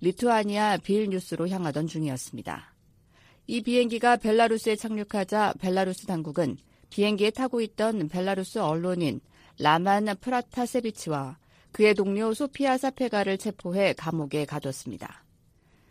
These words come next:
국제 민간 항공기구 이카오 이사회는 이천이십일 년 오월 이십칠 일 항공기 벨라루스 부정 착륙 사건과 관련해 조사를 시작했습니다.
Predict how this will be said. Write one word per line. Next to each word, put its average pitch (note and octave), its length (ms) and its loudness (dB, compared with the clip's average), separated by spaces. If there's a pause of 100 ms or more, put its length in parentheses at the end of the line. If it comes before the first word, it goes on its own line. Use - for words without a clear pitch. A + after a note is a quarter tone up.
(120)
국제 B3 440 4
민간 A3 400 2
항공기구 B3 720 0 (160)
이카오 G#3 540 2
이사회는 D#3 640 -2 (340)
이천이십일 A3 720 0
년 A3+ 180 0
오월 F#3 320 0
이십칠 - 480 -6
일 - 220 -4 (320)
항공기 A#3 600 0
벨라루스 G3+ 800 2
부정 G#3 380 0
착륙 A#3 300 -4
사건과 F#3+ 500 -2
관련해 D#3 600 -2
조사를 E3 500 0
시작했습니다. - 920 -8